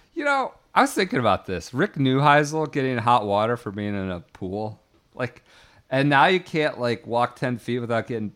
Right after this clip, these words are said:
punched in the face with a gambling advertisement or segment. It's, like, kind of unbelievable time and place, uh, how that's changed.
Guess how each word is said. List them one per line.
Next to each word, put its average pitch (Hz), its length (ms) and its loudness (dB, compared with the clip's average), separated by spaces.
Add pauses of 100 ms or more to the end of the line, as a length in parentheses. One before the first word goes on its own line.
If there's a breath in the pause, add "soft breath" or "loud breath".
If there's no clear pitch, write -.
punched 110 300 -6
in 113 60 -4
the 95 80 -6
face 104 400 -4
with 98 140 -8
a 101 40 -6
gambling 101 840 -6
advertisement 113 840 -2
or 101 60 -8
segment. 104 500 -6
It's, 113 100 -14
like, 104 280 -10 (320)
kind 165 200 2
of 127 80 -2
unbelievable 98 760 -4
time 95 280 -4
and 82 100 -14
place, 87 440 -14 (160)
uh, 95 220 -2
how 95 160 -6
that's 92 240 -10
changed. 87 380 -16